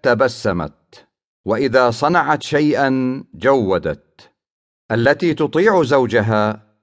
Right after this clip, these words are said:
وتلزم بيتها، العزيزة في قومها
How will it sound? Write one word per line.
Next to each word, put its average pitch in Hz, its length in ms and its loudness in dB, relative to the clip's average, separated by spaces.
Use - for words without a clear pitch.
وتلزم 156 680 0
بيتها، 87 680 -4
العزيزة 131 720 0
في 123 180 -2
قومها 113 880 0